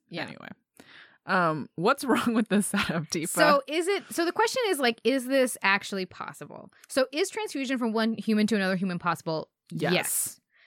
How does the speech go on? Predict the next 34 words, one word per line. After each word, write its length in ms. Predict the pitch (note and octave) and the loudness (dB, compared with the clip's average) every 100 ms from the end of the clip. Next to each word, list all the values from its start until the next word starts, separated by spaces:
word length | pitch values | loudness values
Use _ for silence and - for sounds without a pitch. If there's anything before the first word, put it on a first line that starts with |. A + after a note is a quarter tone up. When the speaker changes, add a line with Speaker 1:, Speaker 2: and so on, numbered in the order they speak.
| _ - | _ -2
Speaker 1:
That 160 | G3+ | 0
is 300 | G#3+ G#3 - - | 2 0 -6 -10
definitely 580 | F3 B3 A#3+ C#4 B3+ | 0 0 0 -6 -8
possible 420 | D#4 G3+ F3 F3 F3 | -2 0 0 0 2
Speaker 2:
They 80 | F#3 | 4
did 160 | G3 | 4
it 120 | G#3 G#3+ | 2 2
in 120 | A#3+ | 4
Speaker 1:
and 80 | G#3 | 4
Speaker 2:
history. 200 | G3 A3 | 4 4
Speaker 1:
has 160 | G#3+ G3+ | 2 4
Speaker 2:
They 120 | F#3+ | 4
Speaker 1:
been 80 | G#3 | 6
Speaker 2:
did 80 | B3 | 6
it 20 | |
Speaker 1:
done 200 | F3+ E3 | 4 4
Speaker 2:
in 100 | C#4 | 2
the 80 | C4+ | 2
Speaker 1:
in 40 | |
Speaker 2:
sixteen 440 | - B3+ - B3 A#3 | 2 -2 0 2 6
hundreds. 480 | G3 G3 G3 A3 | 4 4 0 -2
Speaker 1:
history. 240 | - - - _ - _ | -4 -4 -8 _ -20 _
There's 180 | A#3 B3+ | 2 2
a 80 | C#4+ | -2
couple 320 | - C#4+ F4 | -2 -2 0
of 140 | F4 | -2
things 320 | D4 B3 A#3+ - | 0 2 2 0
to 100 | G#3+ | 0
this 140 | G3 | 0
setup 320 | - G3+ F3+ F3 | -2 0 2 2
that 160 | E3 | 0
you 120 | F3 F3+ | 0 0
would 120 | F3+ | 0
need 380 | F3 D#3+ D#3 | 0 0 -4